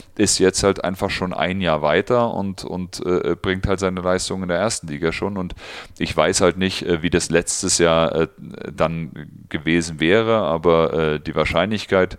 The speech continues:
ähm, dass sie sportlich besser performen in diesem Jahr, ist halt einfach deutlich höher. Und deswegen, ähm, bin ich am Ende, auch wenn wir jedes Jahr aufsteigen wollten, nicht unzufrieden, dass es erst jetzt geklappt hat. Und ich glaube, das war für, für uns als Verein in, in, in Gänze,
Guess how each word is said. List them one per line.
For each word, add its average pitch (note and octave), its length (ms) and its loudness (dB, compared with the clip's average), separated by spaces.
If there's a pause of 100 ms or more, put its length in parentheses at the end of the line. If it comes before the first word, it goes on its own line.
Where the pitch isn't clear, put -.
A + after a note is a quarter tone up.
(460)
ähm, D#2 340 -6
dass - 280 -6
sie - 80 -8 (200)
sportlich D#2+ 420 -2
besser D#2+ 280 0
performen D#2 480 -2
in C#2+ 120 -10
diesem E2 280 -6
Jahr, D#2+ 180 -2
ist - 140 -8
halt D#2 160 -4
einfach D#2 240 -8
deutlich D#2 400 -2
höher. F2 220 4
Und E2 100 -2
deswegen, E2 400 0 (420)
ähm, E2+ 420 0 (300)
bin A#2 140 6
ich A2 200 4
am F#2 80 0
Ende, B2+ 760 4
auch F2+ 220 2
wenn F#2 140 4
wir F2+ 80 6
jedes F2+ 240 4
Jahr F2+ 120 6
aufsteigen D#2+ 440 2
wollten, E2+ 420 2
nicht E2+ 300 -4
unzufrieden, D#2+ 640 -4
dass D2 180 -4
es D#2 140 -6
erst B1+ 200 -4
jetzt D2 220 -4
geklappt - 380 -8
hat. - 180 -12
Und C2+ 100 -16
ich - 140 -14
glaube, D2+ 220 2
das D#2 160 -2
war D#2 320 6
für, - 420 -2
für - 220 -2
uns G2 260 0
als D#2 220 0
Verein G2+ 560 0
in, E2 300 -10
in, D2+ 180 -12
in D#2 180 -8
Gänze, F#2 480 2